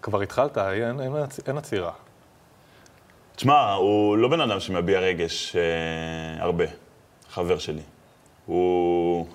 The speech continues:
Speaker 2: <laughs> לא בן אדם של, אה, מילים ואהבה, והוא הביע רגש,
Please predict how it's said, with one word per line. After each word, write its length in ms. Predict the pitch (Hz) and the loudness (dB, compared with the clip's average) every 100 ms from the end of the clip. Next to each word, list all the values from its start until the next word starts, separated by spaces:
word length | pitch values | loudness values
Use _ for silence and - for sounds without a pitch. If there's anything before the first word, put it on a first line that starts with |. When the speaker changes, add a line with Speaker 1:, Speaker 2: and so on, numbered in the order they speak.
| - - | -10 -8
Speaker 2:
<laughs> 1700 | 104 - - - - - - - - - - _ _ - _ _ - | -8 -12 -20 -20 -20 -20 -20 -20 -20 -20 -20 _ _ -20 _ _ 0
לא 100 | 110 | 2
בן 140 | 127 | 4
אדם 260 | 135 117 110 | 2 0 -2
של, 280 | - 101 98 | 0 0 2
אה, 400 | 98 92 92 92 | 2 2 0 -2
מילים 580 | 95 104 113 131 113 82 78 | -2 0 0 0 -2 -6 -8
ואהבה, 580 | 92 90 90 92 123 123 - - - - _ - - - - - - - - - | 0 4 4 4 4 4 0 -14 -20 -20 _ -20 -20 -20 -20 -20 -20 -20 -20 -16
והוא 300 | 92 95 95 | -2 2 4
הביע 220 | 95 117 156 | 6 6 4
רגש, 500 | 175 139 98 - | 2 0 -2 -6